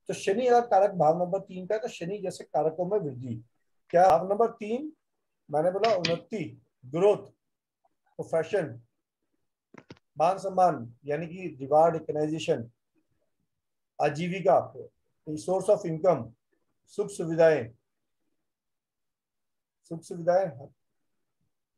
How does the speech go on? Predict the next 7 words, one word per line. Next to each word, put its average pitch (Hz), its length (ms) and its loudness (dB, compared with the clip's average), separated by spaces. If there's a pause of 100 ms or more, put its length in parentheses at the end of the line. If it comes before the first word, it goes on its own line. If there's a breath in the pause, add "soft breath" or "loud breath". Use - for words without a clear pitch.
क्या 156 100 0
बोलेंगे, 151 320 -2
happiness, 151 680 -4 (140)
क्या 147 140 -2
सुख 160 200 -12
सुविधाएं 175 480 0 (580)
मतलब 190 360 -2